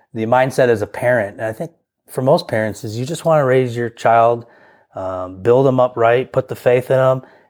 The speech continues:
and, and give them the confidence to succeed in this world, because, uh, we do live in a crazy world and anything can happen and life's not guaranteed. And,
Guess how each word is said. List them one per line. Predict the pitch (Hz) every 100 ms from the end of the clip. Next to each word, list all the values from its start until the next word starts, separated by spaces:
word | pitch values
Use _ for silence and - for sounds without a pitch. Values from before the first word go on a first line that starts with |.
| -
and, | 101 101 101
and | 104
give | 107 135
them | 135
the |
confidence | 120 139 123 131 127 123 -
to | - -
succeed | - 123 - - 135 123
in | 101
this | 98
world, | 107 95 90 87
because, | - 101 98 - - - - -
uh, | 101 104
we | 131
do | 127 147
live | 139 117
in |
a | 107
crazy | - 110 104
world | 101 104 110 120
and | 92
anything | 110 127 120 110
can | 107
happen | 92 107 - 135
and | 104
life's | 104 120 117
not | 127 110
guaranteed. | 107 110 107 - 113 139 160
And, | 101